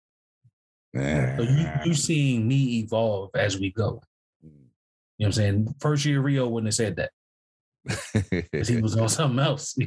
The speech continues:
Speaker 2: know what I'm saying? To be honest, he was on
Speaker 1: He was
Speaker 2: something else.
Speaker 1: mad, mad militant. <laughs>
Speaker 2: Yeah. So welcome to my softer side.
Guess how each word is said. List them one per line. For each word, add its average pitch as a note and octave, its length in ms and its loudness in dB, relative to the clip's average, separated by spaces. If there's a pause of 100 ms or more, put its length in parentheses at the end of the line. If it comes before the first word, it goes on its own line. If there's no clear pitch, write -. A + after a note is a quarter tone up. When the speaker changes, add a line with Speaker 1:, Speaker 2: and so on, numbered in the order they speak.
Speaker 2:
know F#3+ 80 2
what C#3+ 40 2
I'm C#3 60 -6
saying? C#3+ 540 -2
To B2+ 40 0
be C3+ 200 0
honest, B2+ 300 0
he A2+ 60 -2
was A#2+ 140 -2
on C3+ 80 2
Speaker 1:
He - 40 2
was B2 80 2
Speaker 2:
something D3+ 220 0
else. G#3 80 0
Speaker 1:
mad, A2 280 2
mad A2 440 0
militant. B2 540 0
<laughs> - 480 -2
Speaker 2:
Yeah. D#3 800 2 (520)
So G#2+ 440 0 (1120)
welcome A#2 220 -2
to A2 100 0
my G#2 120 2
softer G2 360 0
side. G2 380 -2